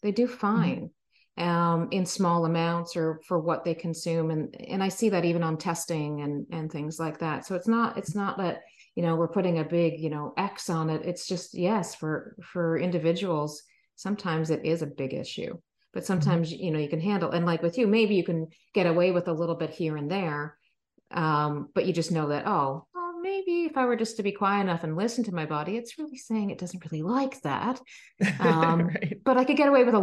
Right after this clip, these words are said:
Speaker 1: little bit and be okay. And I mean, that's, you know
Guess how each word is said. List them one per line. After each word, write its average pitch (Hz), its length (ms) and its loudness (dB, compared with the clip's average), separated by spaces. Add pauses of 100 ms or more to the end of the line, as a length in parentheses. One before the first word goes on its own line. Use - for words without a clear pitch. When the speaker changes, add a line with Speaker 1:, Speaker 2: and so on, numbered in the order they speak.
(140)
Speaker 1:
little 208 160 6
bit 180 180 2
and 190 80 0
be 170 160 0
okay. 165 460 -8 (300)
And 311 140 -2
I 311 40 0
mean, 311 180 0
that's, 320 360 -2 (180)
you 269 100 2
know 240 320 2